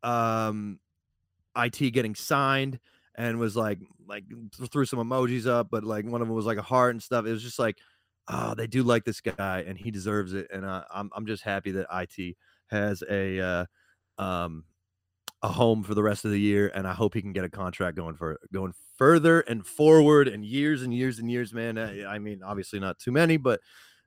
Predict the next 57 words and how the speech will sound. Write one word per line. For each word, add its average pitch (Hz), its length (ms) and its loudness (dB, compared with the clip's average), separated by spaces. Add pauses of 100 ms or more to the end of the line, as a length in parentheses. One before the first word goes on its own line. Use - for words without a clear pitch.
(120)
he's, 98 220 -10
he's, 95 180 -10
he 107 160 2
is 131 100 6
getting 120 220 4
old, 123 300 8
and 107 80 0
we 107 80 0
know 113 100 2
what 110 120 4
he 110 80 4
is. 104 140 0
But 101 180 -8
if - 600 -16
you're 190 80 4
gonna 214 100 6
give 202 140 4
Udonis 160 480 4
Haslem 147 340 2
two 131 160 4
million 120 280 4
a - 20 4
year 113 160 4
to 107 80 0
sit 113 200 0
on 113 100 2
the 104 60 0
bench 104 260 -2
and - 80 -20
coach, 104 340 -2
why 117 80 2
not, 117 300 -2
why 113 100 -2
not 113 160 -2
give 101 160 -4
I 95 120 -4
T 90 180 -10
some, 82 340 -16
some, 92 540 -8 (160)
some - 220 -10
money 95 260 -4
to 87 240 -4 (100)
actually 101 320 -6
go 95 200 -4
in 92 100 -2
there 85 160 -2
and 78 200 -10 (320)
drop 92 300 -4 (300)
double 95 200 -4
digits 87 360 -8
in 85 100 -12
points 85 380 -10
and 73 100 -16
some 92 140 -10
assists - 480 -10
and 76 100 -16
whatnot? 65 320 -20